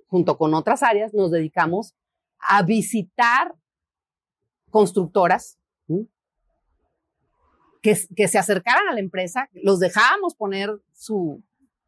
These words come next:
Speaker 1: stand de venta en el
Speaker 2: Ujú.
Speaker 1: comedor, pero nos asegurábamos que fueran constructoras decentes,
Speaker 2: Ujú.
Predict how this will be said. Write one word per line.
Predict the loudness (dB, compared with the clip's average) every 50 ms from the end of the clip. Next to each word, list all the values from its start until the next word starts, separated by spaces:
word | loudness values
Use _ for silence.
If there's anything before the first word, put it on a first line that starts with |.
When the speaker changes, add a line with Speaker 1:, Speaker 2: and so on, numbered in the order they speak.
| _ _ _ _ _
Speaker 1:
stand | -2 -2 0 2 2 2 4 4
de | 4 4
venta | 2 2 2 2 2 2
en | 2
el | 2
Speaker 2:
Ujú. | 0 0
Speaker 1:
comedor, | -2 -4 -4 -4 -4 -6 -6 -6 _ _ _ _ _ 0
pero | 2 2 4 2
nos | 0 -2 -4
asegurábamos | -6 -4 -4 -2 0 2 2 2 2 2 0 0 -4 -6 -8
que | -10 -10
fueran | -6 -4 -4 -2 -4 -4
constructoras | -4 -6 -6 -6 -10 -12 -6 -2 0 2 2 2 0 -2 -10 -20 _ _ _ _ _ _ _ _ _ -2
decentes, | 0 0 2 4 4 2 2 2 0 -2 -4 -6 -12 -14 _
Speaker 2:
Ujú. | -6 -4 -2 -2 -2 -2 -4